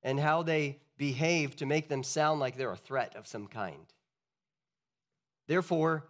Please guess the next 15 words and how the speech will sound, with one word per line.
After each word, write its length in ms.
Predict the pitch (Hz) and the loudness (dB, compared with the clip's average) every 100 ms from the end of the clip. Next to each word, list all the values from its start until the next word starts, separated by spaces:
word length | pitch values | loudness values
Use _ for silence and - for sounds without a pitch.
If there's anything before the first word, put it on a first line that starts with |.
| _ | _
they 160 | 151 143 | 2 2
stayed 420 | - 180 180 175 | 2 2 4 4
for 140 | - | 2
a 60 | 170 | 0
long 320 | 151 165 156 | 2 2 2
time. 420 | 156 175 135 104 92 - | 2 2 2 -4 -14 -6
Wait, 260 | 139 113 | -4 -4
what? 220 | 107 151 - _ - | -4 -6 -8 _ -16
<laughs> 60 | 143 - _ _ _ _ _ _ _ _ _ _ _ _ _ _ _ _ _ _ | -16 -16 _ _ _ _ _ _ _ _ _ _ _ _ _ _ _ _ _ _
When 200 | - 147 | -2 2
it 80 | 160 | 2
looks 280 | 170 220 - | 2 0 0
from 180 | - 233 | 0 4
the 120 | 214 | 6
outside 760 | 175 175 180 - 107 95 107 | 6 2 0 -2 -2 -2 -6